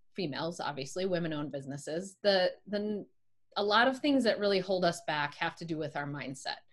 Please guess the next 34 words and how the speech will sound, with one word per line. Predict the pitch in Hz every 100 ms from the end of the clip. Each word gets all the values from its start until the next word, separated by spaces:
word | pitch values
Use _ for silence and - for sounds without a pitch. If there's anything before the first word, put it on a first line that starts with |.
| - - - -
So | - 208 196 - - 208
I |
really | 202 214 247 247 190
believe, | 190 190 185 170
and | 165
I've | 165 165
seen | - 196
this | 190 180
time | - 170 165
and | 160
time | 170 151
again, | 147 143 139
that | 143 -
the | 170
degree | 170 180 220 240
to | 233 208
which | 196 185 185
you |
can | 185 180
grow | 165 165
your | 165 165
business | 156 165 185 208 -
is | 190 180
the | 180
degree | 175 170 170
to | 175
which | 165 156 -
you | 170 170
are | 151
growing | 160 156 151
yourself | 147 143 147 143 -
professionally | 160 147 139 143 - 170 180
and | 156 147
personally. | - 143 - - 143